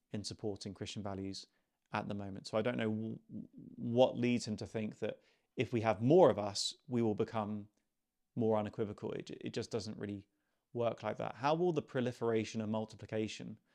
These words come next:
of churches that are confused about abortion or don't care about abortion, and church leaders who are confused about abortion or don't care about abortion, how will that ever lead to the ending of abortion? It's not a numbers game.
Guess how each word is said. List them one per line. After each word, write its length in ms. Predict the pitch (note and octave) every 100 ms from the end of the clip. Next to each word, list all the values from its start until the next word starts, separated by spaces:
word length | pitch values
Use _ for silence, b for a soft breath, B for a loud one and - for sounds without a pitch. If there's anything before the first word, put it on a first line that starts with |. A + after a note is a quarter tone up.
| _ _ -
of 120 | A#2+
churches 680 | - C#3 C3 - - A#2 -
that 120 | A#2
are 60 | G#2+
confused 460 | A2 - A#2 G#2
about 180 | G#2 G#2
abortion 400 | G#2 G#2+ F#2+ G#2+
or 60 | G#2
don't 180 | A2
care 160 | - G#2+
about 220 | G#2 G2+
abortion, 420 | G2+ G2+ - - A2+ b b b b
and 140 | A#2+ A2+
church 320 | C3 A#2+ A#2
leaders 380 | C3+ C#3+ A2 -
who 80 | A2
are 60 |
confused 400 | G2 G2+ A2+ G#2+
about 160 | G#2+ G2+
abortion 360 | G2+ G#2+ -
or 40 | A#2
don't 180 | G#2+ -
care 140 | G#2
about 180 | G2+ G2+
abortion, 480 | G#2 G#2+ - - A2 _ _ _ _
how 160 | - C#3
will 120 | D3+
that 200 | C3+ C3
ever 220 | C3 B2 B2
lead 360 | A#2+ B2+ B2 - -
to 300 | A#2 A2 A#2 B2 _ _ _ _ -
the 120 | A#2+
ending 220 | A2 G#2+
of 80 | G2
abortion? 480 | F#2+ G2+ G2 - F2+ _ _ _ _ _ _ _ _ _ -
It's 240 | B2+ A#2+ -
not 220 | A#2+ A2+
a 40 |
numbers 340 | G#2+ G#2+ G#2 -
game. 280 | - -